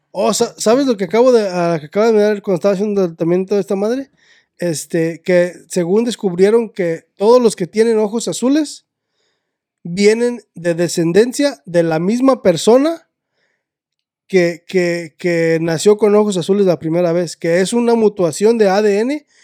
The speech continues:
que es impos-, que solamente se transmite por el mismo A D N. So, es una mutuación que, que no nomás porque tú tengas ojos verdes y ojos azules,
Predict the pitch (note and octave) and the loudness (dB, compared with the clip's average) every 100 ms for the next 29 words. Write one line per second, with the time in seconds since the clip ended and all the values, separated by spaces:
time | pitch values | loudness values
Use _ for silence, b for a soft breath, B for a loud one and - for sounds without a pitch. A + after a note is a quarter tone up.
0 | b b _ E3+ F#3 F3+ A3 G3 F#3 C#3+ | b b _ 0 0 0 -4 -4 -6 -6
1 | - F#3 F3+ E3+ G#3+ A#3 A#3+ B3 B3+ G#3 | -6 0 0 4 4 4 4 2 0 -2
2 | F#3+ E3 E3 A3 B3+ D#4+ D4+ b b _ | -2 -4 0 -2 -2 -6 -8 b b _
3 | - E3+ E3 E3+ F#3 A3 G#3 F#3+ G3 F#3+ | -2 0 2 2 2 4 4 6 4 4
4 | G3 E3+ - _ _ _ b b b _ | 2 -2 -6 _ _ _ b b b _
5 | - F3+ F#3 A#3+ A#3+ A3 G3 F#3 D#3 A3+ | 4 4 4 4 4 4 2 0 2 2
6 | A#3+ G3 E3+ - _ F3+ F3 G3 A#3 A3+ | 2 -4 -6 -10 _ -4 2 2 4 2
7 | A#3 A#3 G#3+ F#3 - G#3+ A#3 A3+ G#3 A3 | 0 -2 -4 -4 -6 -4 -2 -2 -2 -4
8 | A3 G3+ A3 G#3+ A3 A3 F#3 B3 D4 - | -4 -4 -4 -2 -2 0 -2 -4 -6 -8